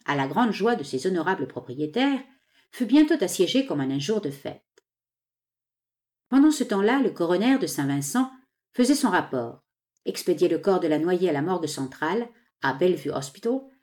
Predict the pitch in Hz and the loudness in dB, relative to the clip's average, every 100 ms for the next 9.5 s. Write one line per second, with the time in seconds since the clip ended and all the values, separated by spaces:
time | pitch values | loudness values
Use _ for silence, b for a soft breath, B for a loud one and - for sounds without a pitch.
0 | b b _ 202 196 202 220 262 311 302 | b b _ 6 6 4 2 4 4 2
1 | 156 175 - 233 - 180 180 156 202 165 | 0 -2 -4 -8 -6 -4 -2 0 0 0
2 | 139 139 151 233 - - - - 160 143 | -2 -2 -4 -4 -8 -12 -12 -8 -6 -4
3 | 202 202 131 - - _ _ _ _ _ | -4 -4 -6 -10 -14 _ _ _ _ _
4 | _ _ _ _ _ _ _ - 277 311 | _ _ _ _ _ _ _ -2 4 4
5 | 302 220 196 185 269 269 185 165 208 220 | 4 0 0 2 2 0 -2 -4 -2 0
6 | 165 156 220 180 147 147 165 - 269 175 | 0 0 0 0 0 0 -2 0 0 0
7 | 147 139 139 139 135 110 113 117 - _ | -6 -4 -4 -4 -4 -6 -8 -14 -20 _
8 | _ _ - 156 - 160 180 - - - | _ _ -8 -8 -4 -4 -4 -6 -10 -8
9 | 131 127 - 269 | -8 -6 -4 -4